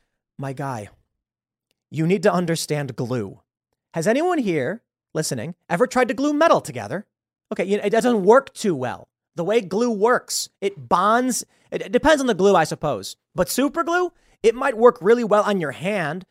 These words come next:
because your hand has a bunch of grooves and bumps and stuff like that. Piece of metal,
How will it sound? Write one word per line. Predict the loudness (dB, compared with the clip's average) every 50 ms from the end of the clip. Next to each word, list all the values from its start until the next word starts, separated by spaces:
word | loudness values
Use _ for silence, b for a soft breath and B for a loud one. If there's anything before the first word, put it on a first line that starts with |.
| _ _ -6
because | -2 2 2 2
your | 2 0
hand | 0 0 -2 -2
has | -2 -2
a |
bunch | -4 -4 -4
of | -6 -8
grooves | -4 -2 -2 0 0 -2 -4 -4 -6
and | -6 -6 -6 -2
bumps | -2 -2 -2 -2 _ _ -12 -10 -10
and | -8 -10
stuff | -8 -10 -12 _ -8
like | -10 -8 _
that. | -8 -6 -6 -6 _ _ _ _ _ _ _ _ _ _ _ _ _ _ _ _ _ -12 -12
Piece | -12 -10
of | -6 -6
metal, | -4 -6 -6 -8